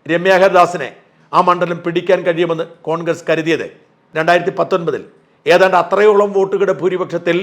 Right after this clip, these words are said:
അരൂരിൽ നിന്ന് ജയിച്ച ആരിഫ് ലോക്സഭയിലേക്ക് പോയപ്പോൾ അന്ന് ആരിഫ് തോൽപ്പിച്ച ഷാനിമോൾ ഉസ്മാൻ ആരിഫിൻ്റെ അരൂരിൽ പോയി മത്സരിച്ച് കഷ്ടി ജയിച്ചത് തന്നെയാണ്. മൂവായിരം മുതൽ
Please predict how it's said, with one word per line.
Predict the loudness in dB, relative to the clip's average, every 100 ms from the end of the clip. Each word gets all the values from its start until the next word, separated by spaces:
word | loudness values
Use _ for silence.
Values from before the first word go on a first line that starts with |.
| -6 _ _ _ 2
അരൂരിൽ | 2 4 2 0
നിന്ന് | 0 0 0
ജയിച്ച | 0 0 -2 -4 -8 2 6
ആരിഫ് | 8 6 0 -8 -14 _ _ _ _ 2
ലോക്സഭയിലേക്ക് | 2 2 0 0 0 2
പോയപ്പോൾ | 4 2 0 -14 _ _ _ _ -4
അന്ന് | 2 2
ആരിഫ് | 2 -2 -2 -2
തോൽപ്പിച്ച | -2 -4 0 2 2 -4 -20 _ 0
ഷാനിമോൾ | 2 2 2 2 0
ഉസ്മാൻ | -2 -8 -10 _ _ _ _ _ 2
ആരിഫിൻ്റെ | 4 2 -2 0 2
അരൂരിൽ | 2 2 -2 -4 -2
പോയി | 0 -2 -4 -4
മത്സരിച്ച് | -4 -4 -4 -4 -6 -12 -14 _ _ -6
കഷ്ടി | -6 -8 -6
ജയിച്ചത് | -6 -4 -6 -6 -6
തന്നെയാണ്. | -8 -6 -6 -8 -14 _ _ 0
മൂവായിരം | 4 4 4 0
മുതൽ | 0 0